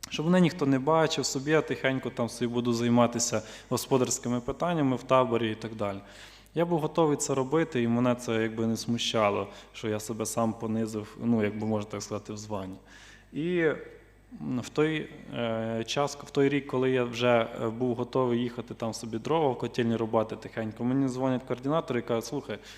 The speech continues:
будеш координатором в цьому році". І, ну, я согласився, в принципі, але я зрозумів, що коли ти не рвешся до чогось,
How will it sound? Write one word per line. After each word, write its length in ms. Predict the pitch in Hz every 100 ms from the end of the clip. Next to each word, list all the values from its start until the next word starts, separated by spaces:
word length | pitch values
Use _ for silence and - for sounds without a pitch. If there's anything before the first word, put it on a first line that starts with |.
| - - -
будеш 420 | 120 117 135 120
координатором 760 | 127 120 120 120 101 101 101
в 20 | 98
цьому 300 | - 104 107
році". 320 | 107 - - _ _ _ - - _ - _ _ _ 127
І, 840 | 127 131 135 131 123 123 120 113 113 113 - -
ну, 260 | 208 185 120
я 140 | 147
согласився, 760 | - 151 147 147 220 233 202 147
в 100 | -
принципі, 540 | 143 135 - - 117 110
але 420 | 120 147 147 120 - - - -
я 140 | 131
зрозумів, 720 | 143 151 147 156 175 165 127 -
що 520 | - 135 131 123 120 -
коли 200 | 139 180
ти 140 | 147
не 120 | 139
рвешся 400 | 135 160 208 -
до 120 | 123
чогось, 600 | 120 - 127 107 107 -